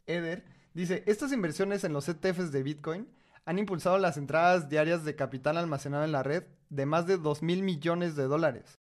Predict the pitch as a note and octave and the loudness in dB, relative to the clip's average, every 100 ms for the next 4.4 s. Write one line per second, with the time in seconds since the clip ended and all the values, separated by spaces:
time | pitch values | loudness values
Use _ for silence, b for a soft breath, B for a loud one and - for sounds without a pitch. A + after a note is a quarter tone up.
0 | - - C3+ G#3 G#3 A3 A#3 G#3 G3 G3 | -12 -6 2 2 2 2 2 4 2 2
1 | F3 C#3+ D#3+ D#3+ F#3+ F3 C#3 D3+ D#3 E3+ | 2 4 2 0 0 2 4 4 4 0
2 | D#3 C3+ C3 B2+ - C3 D3 D#3 C#3+ B2+ | -4 -2 -2 -4 -6 -4 -4 -4 -6 2
3 | D3+ D3+ C#3+ C#3 - - - D#3+ D3+ C#3 | 4 4 2 -2 -8 -12 -2 0 2 -2
4 | C#3 D3+ F3 | -4 -6 -6